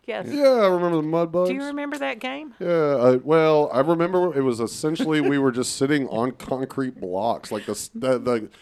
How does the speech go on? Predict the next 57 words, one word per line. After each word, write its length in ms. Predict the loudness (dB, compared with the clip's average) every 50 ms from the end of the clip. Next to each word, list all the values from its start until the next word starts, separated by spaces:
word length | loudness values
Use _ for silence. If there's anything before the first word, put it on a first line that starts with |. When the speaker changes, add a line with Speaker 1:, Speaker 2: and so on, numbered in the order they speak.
| _ _ _ _ _ _ _ _ -10
Speaker 1:
I 60 | -4
Speaker 2:
where 240 | 2 4 6 6 8
Speaker 1:
know. 160 | 6 6 6
Speaker 2:
this 220 | 4 0 0 0 0
was 360 | 0 4 4 4 4 4 2
was 160 | 0 -4 -4
a 140 | -2 -4 -4
terrible 640 | -6 -6 -6 -4 -2 -2 0 0 -2 -2 -4 -6 -6
place 340 | -4 -2 -2 -2 -4 -6 -8
to 120 | -10 -10 -10
play, 500 | -6 -4 -4 -2 -2 -2 -4 -6 -8 -10 -8 -2
or 160 | 0 2 2
not, 200 | 2 0 0 2
maybe 160 | 2 0 2
not 160 | 0 -4 -2 -2
place 160 | -2 -2 -2
to 80 | -2 -6
play, 360 | -4 -4 -2 0 0 0 0
but, 140 | -2 -4 -4
like, 180 | -4 -6 -8 -10
viewing 380 | -12 -8 -2 0 2 2 2 0
experience. 580 | -4 -6 -8 -6 -4 -4 -2 -2 -2 -4 -4
It 80 | -6 -4
was 280 | -4 -4 -4 -4 -6 -12 -16 -14
weird. 480 | -10 -6 -6 -4 -4 -6 -8 -10 -12 -16 _ _ _ _ 2
But 60 | 4
I 20 | 4
remember 340 | 6 6 4 2 2 2 2
it 60 | 2
was, 200 | 0 -2 -4 -4 -4
yeah, 140 | -2 -2 2 4
I 120 | 4 4
do 200 | 4 4 2 4
remember 320 | 4 2 0 0 0 0
it 40 | -2
was, 120 | -2 -2 -6
like, 140 | -6 -8 -8 _ -2
our 220 | 0 0 0 -2 -2
entire 420 | -4 -6 -4 0 0 2 2 0 -2
family. 360 | -4 -4 -4 -4 -4 -6 -6
Speaker 1:
Yeah, 200 | -6 -4 -6 -6 -8 _
the 120 | -6 -4 -2
entire 360 | -2 -2 -2 -4 -6 -6 -6
family. 360 | -6 -4 -4 -4 -4 -6 -8 -8
I 40 | -8
don't 160 | -10 -10 -8
remember 340 | -8 -6 -6 -6 -6 -8 -8
why 140 | -8 -8 -8
we 120 | -8 -8 -10
were 100 | -10 -10
there, 180 | -8 -8 -8 -8
but 120 | -8 -8 -6
it 40 | -8
was 120 | -8 -8
the 120 | -10 -10 -10
entire 300 | -10 -8 -8 -8 -10 -10
family. 440 | -10 -12 -12 -10 -12 -12 -14 -16